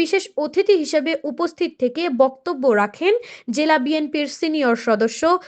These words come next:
খন্দকার আব্দুল জাব্বার সোনা, সদর উপজেলার বিএনপির সভাপতি নজরুল ইসলাম নজু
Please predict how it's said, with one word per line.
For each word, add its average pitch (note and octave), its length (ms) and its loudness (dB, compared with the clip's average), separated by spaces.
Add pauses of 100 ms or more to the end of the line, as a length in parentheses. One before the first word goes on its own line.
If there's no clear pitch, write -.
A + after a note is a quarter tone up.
(200)
খন্দকার D4+ 560 2 (200)
আব্দুল C4+ 320 0 (140)
জাব্বার G#3 380 4 (400)
সোনা, A3+ 340 4 (840)
সদর D#4+ 320 6 (140)
উপজেলার G4 480 4 (100)
বিএনপির D#4+ 540 0
সভাপতি D4+ 460 -2 (160)
নজরুল C4+ 340 2 (120)
ইসলাম C#4+ 260 0 (140)
নজু G#3 280 0